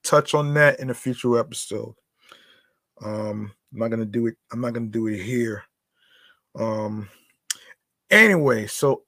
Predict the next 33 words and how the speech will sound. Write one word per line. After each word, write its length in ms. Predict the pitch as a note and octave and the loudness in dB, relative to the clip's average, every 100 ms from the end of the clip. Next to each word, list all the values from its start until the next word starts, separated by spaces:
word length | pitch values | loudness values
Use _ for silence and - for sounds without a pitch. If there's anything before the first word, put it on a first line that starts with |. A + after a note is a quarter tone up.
| - | 2
a-, 180 | E3 F3 _ | 4 4 _
um, 520 | G3 F#3 E3 D#3+ C#3 - _ _ _ _ - - _ - - _ - _ - | 8 8 8 4 0 -6 _ _ _ _ -20 -20 _ -12 -12 _ -20 _ -8
how 220 | D3+ F#3+ | -2 0
I'm 100 | F#3 | 0
feeling 400 | - D#3 C#3+ B2+ | -2 -2 0 0
mentally, 340 | B2+ A#2 A2+ | -2 -4 -8
physically, 440 | G#2 A#2 G#2 G#2+ A2 | -8 -10 -10 -10 -10
and 100 | G2+ | -10
spiritually, 560 | - G2+ G2 - G2 | -10 -8 -8 -10 -10
you 200 | G2 F#2+ | -8 -4
ask. 380 | F2+ F#2 F#2 - - _ _ - _ _ | -4 -4 -8 -12 -20 _ _ -20 _ _
So 160 | - C3 | -4 0
overall, 840 | C3 C#3+ D3 C#3+ C#3+ C#3 C3+ C3+ | 4 4 4 2 4 8 10 8
from 260 | - A#2+ A#2 | 6 -6 -6
the 60 | |
Memorial 560 | A2+ A2+ A#2 B2+ B2 B2 | -8 -6 -2 0 0 -2
Day 180 | A#2+ A#2 | -2 -4
weekend, 800 | A2 C#3 - C#3 C#3+ C#3 B2+ A#2 _ - | -6 -10 -8 -4 -2 -2 -6 -14 _ -16
um, 200 | G2 G2 | -12 -10
I 60 | |
hope 280 | G#2+ A#2 B2 | -6 -4 -2
y'all 200 | A#2 A#2+ | -4 -4
had, 420 | A2 A2 A2+ G#2+ - _ _ _ - | -6 -6 -6 -8 -16 _ _ _ -14
I 40 | |
hope 280 | G2 B2 - | -8 -8 -6
y'all 180 | A#2 A2+ | -6 -4
enjoyed 720 | G#2 F#2+ G2 G#2+ A2+ A2+ G#2+ | -6 -10 -10 -6 -4 -4 -6
your 160 | G#2+ | -8
Memorial 500 | G#2 G2+ G#2+ A2 G#2+ | -8 -8 -6 -4 -6
weekend 600 | G#2 C3 B2 C3+ C3+ C3 | -6 -8 -8 -4 -2 -2
and 120 | G2+ G#2+ | -4 -10
everything 460 | G#2+ G#2 G2 G#2 | -10 -12 -12 -6
else. 420 | A#2+ A#2+ A#2 - | -2 -2 -2 -6